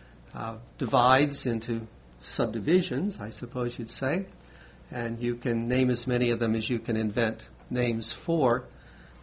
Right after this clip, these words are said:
but I would simplify and say there are three main kinds. There are the real littles, there are the littles, and there are the biggies, something like that, right? Uh, the real littles I'll call coterie magazines.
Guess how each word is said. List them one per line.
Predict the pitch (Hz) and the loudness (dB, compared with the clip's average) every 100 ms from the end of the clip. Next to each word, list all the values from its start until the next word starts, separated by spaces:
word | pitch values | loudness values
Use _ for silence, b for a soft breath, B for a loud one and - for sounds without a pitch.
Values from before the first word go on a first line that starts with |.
| - | -6
but | 131 131 | 0 2
I | 143 151 | 4 4
would | 139 117 - - | 4 2 -6 -10
simplify | - 151 131 123 123 120 123 | 0 0 0 -2 0 2 2
and | 117 | 0
say | 120 127 120 | -2 -2 -2
there | 117 110 | -2 -2
are | 113 | -4
three | 110 - 131 | -6 -4 0
main | 127 120 113 113 113 - - | 0 0 -4 -6 -10 -20 -16
kinds. | - 147 127 98 98 123 - - - - - - - - B B B B B B | -4 -2 0 -2 -6 -8 -10 -10 -20 -20 -20 -20 -20 -20 B B B B B B
There | 113 123 123 | 4 8 8
are | |
the | 120 | 6
real | 120 151 160 | 2 4 4
littles, | 143 139 143 139 - - - - - - | 4 2 0 -2 -6 -8 -14 -20 -20 -8
there | 123 117 | 0 2
are | 110 | 2
the | 117 | 0
littles, | 131 127 123 123 - - | 2 2 0 -4 -10 -12
and | 127 110 | -6 -2
there | 117 113 | 0 0
are | |
the | 110 104 - 117 | 0 -4 -8 -2
biggies, | 143 95 92 - - - | 0 0 -8 -12 -18 -16
something | - 110 - 110 | -8 -8 -4 -2
like | 104 98 95 | -2 -2 -4
that, | 117 98 104 - | -6 -6 -8 -8
right? | 113 127 - - B B B B B - | -6 -6 -12 -18 B B B B B -6
Uh, | 113 | -4
the | 113 123 | 0 2
real | 156 165 165 | 6 8 8
littles | 135 131 139 131 - - - - | 8 6 4 -2 -6 -10 -16 -4
I'll | 131 127 | -2 -2
call | - 131 120 | 0 2 2
coterie | - - 139 131 151 165 | -2 0 2 2 2 2
magazines. | 120 107 104 101 113 107 131 - | 2 0 -4 -6 -4 -4 -6 -10